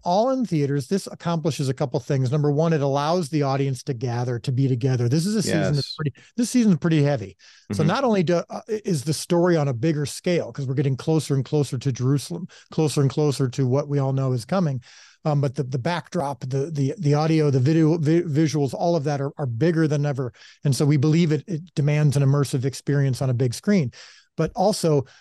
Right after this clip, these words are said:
Speaker 1: uh, I think you're gonna wanna come either with a group or, or, or,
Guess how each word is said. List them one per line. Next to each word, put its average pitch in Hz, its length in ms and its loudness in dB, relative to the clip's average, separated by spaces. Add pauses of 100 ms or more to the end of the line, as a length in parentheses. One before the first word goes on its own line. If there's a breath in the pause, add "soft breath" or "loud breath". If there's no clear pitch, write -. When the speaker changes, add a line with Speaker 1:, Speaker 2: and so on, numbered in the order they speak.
(240 soft breath)
Speaker 1:
uh, 151 200 -2
I 233 40 -8
think 240 220 0
you're 220 100 0
gonna 196 120 4
wanna 185 220 2
come 175 540 2
either 170 240 2
with 165 200 0
a 156 40 0
group 156 280 2 (100)
or, 156 280 0
or, 156 200 -2
or, 151 240 -4